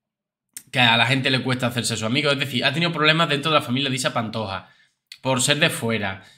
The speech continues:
eh, si no por un motivo o por otro, eh, la gente le ha hecho un poco el vacío, ¿no? No es el típico famoso que tú vas y lo querías, mm,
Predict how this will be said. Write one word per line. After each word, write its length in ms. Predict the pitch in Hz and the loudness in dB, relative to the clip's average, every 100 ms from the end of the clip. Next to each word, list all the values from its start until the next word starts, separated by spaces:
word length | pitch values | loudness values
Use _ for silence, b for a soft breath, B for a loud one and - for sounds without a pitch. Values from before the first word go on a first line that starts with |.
| B | B
eh, 420 | - 113 113 123 120 | 0 2 2 -2 -2
si 180 | - | 0
no 140 | 143 160 | 0 0
por 100 | 170 | -2
un 80 | 170 | 0
motivo 340 | 165 170 160 | 0 2 2
o 60 | 135 | 2
por 160 | 147 | 2
otro, 380 | 175 185 208 208 B B _ - | 2 2 0 0 B B _ -2
eh, 360 | 123 120 - | 2 2 2
la 140 | 131 127 | 0 0
gente 240 | 151 160 | 0 2
le 60 | 151 | 2
ha 40 | |
hecho 140 | 147 143 | 2 0
un 80 | |
poco 180 | 127 139 | -2 0
el 60 | 139 | 0
vacío, 440 | 110 - 110 95 | 0 -2 -4 -2
¿no? 220 | 107 151 | -2 -2
No 160 | 135 135 | 0 0
es 60 | 151 | 0
el 80 | |
típico 280 | 147 139 139 | 0 -2 -4
famoso 380 | 135 135 139 131 | -4 -2 -2 -4
que 80 | 127 | -4
tú 160 | 127 | -4
vas 300 | 127 135 127 | 0 0 0
y 260 | 127 127 123 | 0 2 2
lo 100 | 120 | 0
querías, 640 | 113 123 123 123 120 120 120 | -2 -2 0 0 0 -4 -6
mm, 420 | 117 113 113 | -8 -10 -12